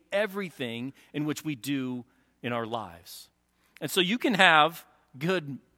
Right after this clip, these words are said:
men, but if they're weak leaders, we see the result of it. And so Israel, the nation of Israel, <laughs> until, up until this point had, had struggled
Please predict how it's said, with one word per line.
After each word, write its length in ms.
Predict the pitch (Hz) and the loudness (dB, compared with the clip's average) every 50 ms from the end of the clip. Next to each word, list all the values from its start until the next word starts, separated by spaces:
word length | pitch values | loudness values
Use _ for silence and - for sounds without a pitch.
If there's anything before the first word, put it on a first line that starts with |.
| _ _ - | _ _ -8
men, 480 | 127 120 117 107 110 113 147 170 160 - _ _ _ _ _ _ _ _ _ _ _ _ _ _ _ _ _ _ - | -6 -6 -4 -4 -6 -6 -8 -12 -14 -20 _ _ _ _ _ _ _ _ _ _ _ _ _ _ _ _ _ _ -6
but 140 | 131 147 151 | -2 -2 0
if 120 | 156 135 - | -2 -2 -2
they're 140 | 151 135 | -2 -4
weak 340 | 123 117 123 151 190 190 - | -4 -4 -6 -6 -8 -8 -8
leaders, 760 | 135 123 143 214 202 117 98 98 123 139 - - - - - _ _ _ _ _ _ _ _ _ _ _ _ _ _ _ | -8 -8 -6 -6 -8 -10 -10 -12 -12 -14 -16 -16 -16 -18 -20 _ _ _ _ _ _ _ _ _ _ _ _ _ _ _
we 80 | - 127 | -12 -10
see 220 | - - 156 156 | -10 -8 -6 -6
the 100 | 135 135 | -6 -6
result 420 | 127 135 120 110 127 156 190 180 90 | -6 -8 -6 -6 -6 -6 -6 -8 -12
of 140 | 87 92 | -16 -20
it. 140 | 95 95 101 _ _ _ _ _ _ _ _ _ _ _ _ - | -20 -20 -20 _ _ _ _ _ _ _ _ _ _ _ _ -12
And 80 | 131 120 | -10 -6
so 320 | - 156 131 123 120 110 - _ _ _ _ _ _ _ _ _ _ _ _ _ _ _ _ _ - | -2 0 0 0 -2 -4 -8 _ _ _ _ _ _ _ _ _ _ _ _ _ _ _ _ _ -4
Israel, 440 | 127 139 170 190 165 123 120 127 131 | -4 -4 -4 -4 -4 -4 -4 -4 -4
the 60 | 120 | -4
nation 280 | 107 127 147 135 - 123 | -2 -2 -2 -4 -4 -4
of 60 | 117 | -4
Israel, 480 | 151 196 175 143 127 156 175 151 135 - - | -4 -4 -4 -4 -2 -2 -2 -2 -4 -6 -10
<laughs> 80 | - - | -6 -4
until, 320 | 151 156 - - 180 180 | -2 -2 0 -2 -2 0
up 200 | 196 175 151 - | 2 2 2 2
until 400 | 165 165 131 - - - 170 151 | -2 -4 -6 -6 -8 -6 -6 -4
this 200 | 131 135 127 - | -4 -4 -6 -6
point 360 | - - 156 196 220 185 131 | -10 -10 -8 -8 -6 -6 -6
had, 180 | 117 120 113 _ _ _ - | -6 -8 -8 _ _ _ -8
had 120 | 131 127 | -8 -8
struggled 480 | - - 170 208 277 285 285 - - | -6 -6 -4 -4 -4 -6 -10 -14 -16